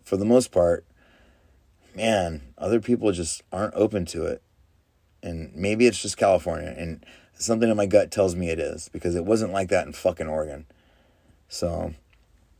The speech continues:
other than that, uh, no more upgrades to the R V. Uh, we have Laughlin coming up in the end of April. Uh,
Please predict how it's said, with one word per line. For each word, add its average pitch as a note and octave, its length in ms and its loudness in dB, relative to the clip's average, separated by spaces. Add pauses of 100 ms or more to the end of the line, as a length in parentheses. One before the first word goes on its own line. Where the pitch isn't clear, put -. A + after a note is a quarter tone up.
(580)
other G#2+ 180 8
than G#2+ 140 0
that, G#2 380 2 (160)
uh, E2+ 560 -2 (840)
no G2+ 180 2
more G2+ 260 2
upgrades G2+ 680 2
to F#2+ 80 0
the F2+ 120 2
R F2+ 220 2
V. G2+ 500 0 (640)
Uh, E2+ 220 -6
we F2+ 140 -2
have E2+ 280 2
Laughlin G#2+ 720 0 (240)
coming F#2+ 320 -4
up G2 260 -2 (140)
in E2+ 360 -6
the - 120 -14
end F2 140 -8
of - 100 -6
April. G2+ 520 2 (680)
Uh, D#2+ 420 -8